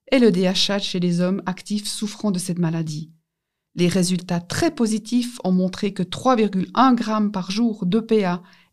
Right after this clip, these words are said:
et de D H A pendant vingt et un jours aidait à mieux gérer ce type d'asthme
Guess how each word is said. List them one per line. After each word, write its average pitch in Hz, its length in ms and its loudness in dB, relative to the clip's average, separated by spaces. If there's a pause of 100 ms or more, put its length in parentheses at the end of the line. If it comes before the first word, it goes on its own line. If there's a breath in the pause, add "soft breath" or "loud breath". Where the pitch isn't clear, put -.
et 220 120 4
de 208 80 4
D 190 140 2
H 175 280 0
A 180 60 -2
pendant 165 320 -2
vingt 226 280 2
et 202 60 0
un 185 160 2
jours 190 340 -4 (540 soft breath)
aidait 262 340 4
à 180 120 4
mieux 208 240 4
gérer 202 260 0
ce 202 160 -6
type 202 320 -8
d'asthme 180 480 -2